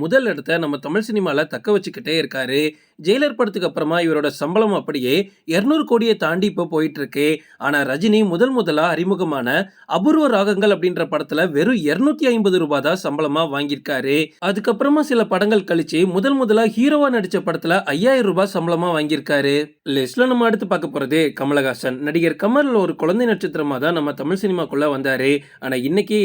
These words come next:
இருநூத்தி முப்பது படங்களுக்கு மேல பண்ணிட்டாரு. இப்போ ஒரு படத்துக்கு நூத்தி ஐம்பது கோடி வரைக்குமே இவர் சம்பளமா வாங்கிக்கிட்டு தான் இருக்காரு.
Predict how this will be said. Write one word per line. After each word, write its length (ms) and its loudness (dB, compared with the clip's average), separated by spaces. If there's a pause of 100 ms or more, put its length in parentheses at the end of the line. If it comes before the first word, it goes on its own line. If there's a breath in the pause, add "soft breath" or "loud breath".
இருநூத்தி 380 0
முப்பது 320 0
படங்களுக்கு 460 0
மேல 240 0
பண்ணிட்டாரு. 500 0 (400 loud breath)
இப்போ 140 0 (100)
ஒரு 160 2
படத்துக்கு 320 0 (100)
நூத்தி 320 0
ஐம்பது 260 0 (100)
கோடி 240 2
வரைக்குமே 400 -2
இவர் 220 -2
சம்பளமா 360 0 (100)
வாங்கிக்கிட்டு 420 -4
தான் 140 2
இருக்காரு. 380 0